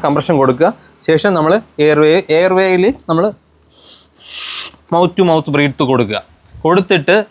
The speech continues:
നമുക്ക് ചെക്ക് ചെയ്യേണ്ടത് ഈ എയർവേ ബ്രീത്ത് ആണ് കേട്ടോ, ഏഴാമത്തെ സ്റ്റെപ്പ്. എയർവേയിൽ നമുക്ക് എന്തെങ്കിലും ഉണ്ടോ, ഒബ്സ്ട്രക്ഷൻ എന്തെങ്കിലും ഉണ്ടോ എന്ന് നോക്കുക. അതുപോലെ എന്തെങ്കിലും സ്രവങ്ങളുണ്ടെങ്കിൽ അതിനെ തുടച്ച് മാറ്റുക. മാറ്റിയതിന് ശേഷം വീണ്ടും നമ്മളിത് ഈ, ഈ സ്റ്റെപ്പ് തന്നെ കണ്ടിന്യൂ ചെയ്യുക.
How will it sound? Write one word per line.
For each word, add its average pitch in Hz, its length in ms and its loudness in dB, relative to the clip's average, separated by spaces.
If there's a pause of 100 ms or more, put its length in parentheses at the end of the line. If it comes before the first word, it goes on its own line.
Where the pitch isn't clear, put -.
(140)
നമുക്ക് 151 280 -4
ചെക്ക് 143 160 -2
ചെയ്യേണ്ടത് 147 280 0 (120)
ഈ - 20 4 (140)
എയർവേ 196 300 2 (220)
ബ്രീത്ത് 156 280 -2
ആണ് 135 140 -2
കേട്ടോ, 127 140 -2 (140)
ഏഴാമത്തെ 143 420 -2
സ്റ്റെപ്പ്. 123 280 -2 (480)
എയർവേയിൽ 185 420 2 (140)
നമുക്ക് 160 240 -2
എന്തെങ്കിലും 151 320 0
ഉണ്ടോ, 135 180 0
ഒബ്സ്ട്രക്ഷൻ 139 400 -6
എന്തെങ്കിലും 131 260 0
ഉണ്ടോ 123 140 0
എന്ന് 127 260 -2
നോക്കുക. 120 260 0 (380)
അതുപോലെ 143 320 2 (260)
എന്തെങ്കിലും 139 280 0
സ്രവങ്ങളുണ്ടെങ്കിൽ 147 760 0 (180)
അതിനെ 135 220 0
തുടച്ച് 123 340 -4
മാറ്റുക. 104 280 -4 (140)
മാറ്റിയതിന് 127 380 -2
ശേഷം 123 200 -2 (120)
വീണ്ടും 131 260 0 (340)
നമ്മളിത് 120 280 -2 (360)
ഈ, - 20 2 (300)
ഈ 196 100 2
സ്റ്റെപ്പ് - 260 -2
തന്നെ 147 160 -2
കണ്ടിന്യൂ 113 320 -2
ചെയ്യുക. 95 200 -10